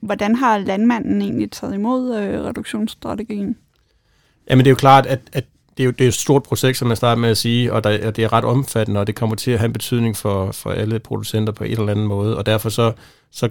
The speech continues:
Speaker 2: krævede det jo en vis forklaring i starten, øh, sidste sommer om, hvad det egentlig var for noget. Øh, der har været meget snak, øh, i krogene i flere år om, at der var noget på vej, og nu kom det så endelig. Øh, så det,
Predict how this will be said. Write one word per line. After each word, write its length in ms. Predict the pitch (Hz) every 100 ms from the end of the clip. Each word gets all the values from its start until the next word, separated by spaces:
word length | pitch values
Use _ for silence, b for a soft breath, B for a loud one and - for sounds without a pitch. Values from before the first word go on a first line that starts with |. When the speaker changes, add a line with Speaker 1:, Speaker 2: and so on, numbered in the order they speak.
| -
Speaker 2:
krævede 280 | - 123 131
det 60 | 120
jo 100 | 107
en 140 | 104
vis 180 | 117 110
forklaring 460 | 117 101 110 113
i 40 | 107
starten, 460 | - 117 117 104 107 123 107
øh, 140 | 104 104
sidste 300 | - 117 120
sommer 300 | - 113 117
om, 160 | 104
hvad 120 | 104 104
det 60 |
egentlig 200 | 110 104
var 220 | 101 110 - _ _
for 120 | -
noget. 320 | 104 113 127 131 190
Øh, 200 | 110 101
der 60 | 104
har 100 | 104
været 200 | 107 107
meget 260 | 107 117
snak, 340 | - 117 123 - -
øh, 200 | 110 104
i 120 | 107
krogene 500 | - 123 123 135 110
i 140 | 110
flere 260 | 110 117 120
år 300 | 117 123 113
om, 80 | 110
at 60 |
der 60 | 107
var 80 | 101
noget 180 | 110 120
på 80 |
vej, 240 | 110 113 120
og 60 |
nu 60 | 113
kom 240 | - 117
det 80 | 117
så 80 | 117
endelig. 360 | 107 113 139 120 b b b b b -
Øh, 220 | 110 101
så 120 | -
det, 160 | -